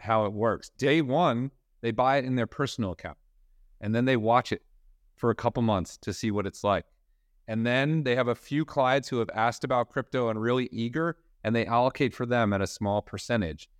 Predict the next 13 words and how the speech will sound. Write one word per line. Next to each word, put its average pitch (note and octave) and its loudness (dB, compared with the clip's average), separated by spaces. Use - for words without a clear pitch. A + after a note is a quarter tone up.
And A#2+ -2
then D3+ 2
maybe C3 0
they B2+ 0
do B2+ 0
an A#2+ -4
educational A#2+ -2
session F#2+ -2
where F#2 -4
Bitwise A2 0
comes G2 -2
in G2+ 0
and F#2+ -6